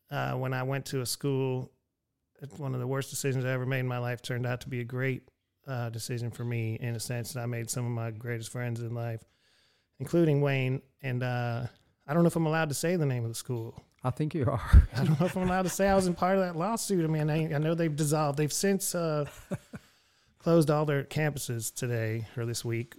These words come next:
Speaker 1: But, uh, yeah, it was a crazy situation 'cause we went there for the music and video business course, and you were my, uh, promotions teacher. At least that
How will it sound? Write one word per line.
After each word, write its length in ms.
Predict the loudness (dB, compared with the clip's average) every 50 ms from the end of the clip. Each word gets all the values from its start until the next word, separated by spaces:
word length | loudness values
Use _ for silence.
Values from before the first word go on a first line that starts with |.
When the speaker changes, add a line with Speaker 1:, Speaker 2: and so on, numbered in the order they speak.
| -14
Speaker 1:
But, 200 | -8 -6 -4 -2
uh, 240 | 0 0 0 0 -2 -4 -8 _ _ _ _ _ _ _ _ _ _ _ _ _ _ _ _ _ _ _
yeah, 240 | -4 -4 -2 -2 -2
it 80 | -2 -2
was 160 | -2 -4 -4
a 40 | -4
crazy 460 | -6 -4 -2 0 0 0 -2 -2 -4
situation 720 | -4 -4 -6 -6 -6 -4 -4 -2 -2 -2 -2 -2 -4 -4
'cause 180 | -4 -6 -6 -6
we 120 | -4 -4
went 240 | -4 -2 -4 -4 -4
there 500 | -4 -4 -2 -2 -2 -2 -2 -4 -6 -8 -12 -18 _ _ _ _ _ _ _ _ _ _ _ _
for 100 | -4 -4
the 80 | -2 0
music 420 | 0 2 2 2 2 0 -2 -2
and 100 | -2 -2 0
video 320 | 0 0 0 -2 -2 -4
business 680 | -4 -4 -2 -2 -2 -4 -6 -6 -6 -8 -10 -10 -12 -16 _ _ _ _ _ _ _ _
course, 500 | -12 -10 -8 -6 -6 -8 -8 -10 -14 -16 _ _ _ _ _ _ _ _ _ _ _ _ _ _ _ _ _ _ _ -10
and 220 | -6 -6 -4 -2
you 100 | -2 -2 -2
were 120 | -2 -2
my, 480 | -2 -2 -2 -2 -2 -2 -4 -4 -4 -6
uh, 240 | -6 -6 -8 -8 -10
promotions 480 | -8 -6 -4 -2 -2 -2 -4 -6 -8 -10
teacher. 300 | -12 -12 -12 -12 -14 -16 _ _ _ _ _ _ _ _ _ _ _ _ _ _ _ _ _ _ _ _ _ _ _ _ _ _ _ _ _ _ _ _ _ -12
At 80 | -6 -2
least 220 | 0 0 0 -2
that 240 | -4 -6 -6 -8 -10